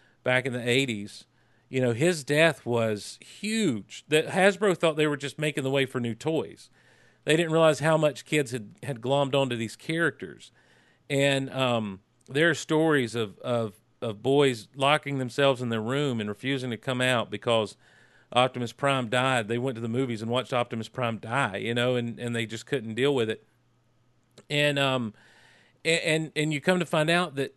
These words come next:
what, that what you have to do then in those situations is have a frank discussion with your children about, about this kind of stuff, especially if they, especially if you're blessed enough to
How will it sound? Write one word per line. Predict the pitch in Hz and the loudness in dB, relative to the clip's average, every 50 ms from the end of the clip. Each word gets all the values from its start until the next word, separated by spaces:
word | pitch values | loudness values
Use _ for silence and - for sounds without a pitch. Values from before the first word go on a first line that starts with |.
| _ - | _ -14
what, | 143 135 143 156 151 123 - _ _ _ _ _ _ - | -6 -2 -2 -2 -2 -4 -10 _ _ _ _ _ _ -2
that | 143 147 143 - | -2 -2 -2 0
what | 143 151 151 - | -2 -4 -4 -2
you | - 160 143 | -2 0 2
have | 147 147 151 143 - | 2 2 2 0 -4
to | 123 | -8
do | 113 127 151 175 185 | -4 0 2 2 2
then | 170 139 147 139 135 131 127 127 - | 2 0 0 0 0 0 -2 -6 -6
in | 151 151 151 | -4 -2 0
those | 147 147 139 - | 0 0 0 0
situations | - 151 143 - 135 123 139 147 165 196 180 - 127 110 104 104 - - | -2 -6 -4 -2 -2 0 2 2 2 0 -2 -6 -8 -10 -10 -10 -12 -6
is | 147 156 175 185 170 143 123 113 - - _ _ _ _ _ _ _ _ _ | -2 0 2 2 2 2 0 -4 -10 -14 _ _ _ _ _ _ _ _ _
have | - - - 135 156 147 147 | -6 -2 2 4 4 2 2
a | 165 | -4
frank | - - - 127 120 127 143 117 | -8 -4 -2 -2 0 0 -2 -4
discussion | 131 135 - - - 131 135 127 - - 135 131 | -8 -10 -10 -4 -2 -2 -2 -2 -4 -6 -6 -6
with | 117 117 107 | -6 -6 -6
your | 117 131 | -8 -10
children | - - - 180 262 220 - - - - _ _ _ _ _ _ _ _ _ _ _ - | -8 -8 -10 -8 -8 -10 -12 -14 -18 -20 _ _ _ _ _ _ _ _ _ _ _ -6
about, | - 120 110 131 131 135 135 131 - _ | -4 -2 -2 0 0 0 0 -2 -4 _
about | - 123 107 117 131 131 135 | -12 -8 -4 -2 -2 -2 -2
this | 127 135 120 | -4 -6 -8
kind | - - 135 127 123 | -6 -6 -6 -4 -4
of | 120 113 | -6 -8
stuff, | - - - 170 180 160 123 - | -8 -6 -4 0 0 0 0 0
especially | 123 117 - - 196 208 214 - - 202 170 | -4 -6 -2 -2 -2 -2 -2 -2 -2 0 0
if | 156 147 - | 0 0 2
they, | - 147 147 147 131 | 2 2 2 2 0
especially | 151 160 160 156 147 - - - 196 208 - - 180 | -2 -4 -2 -4 -6 -4 -2 -2 -2 -2 -2 -2 -4
if | 156 - - | -4 -4 -6
you're | - 139 | -8 -8
blessed | 127 139 147 151 151 - - | -2 0 2 2 2 0 -4
enough | 143 139 139 139 127 | -2 -2 -2 -2 0
to | - - 131 120 113 | 0 0 0 0 -2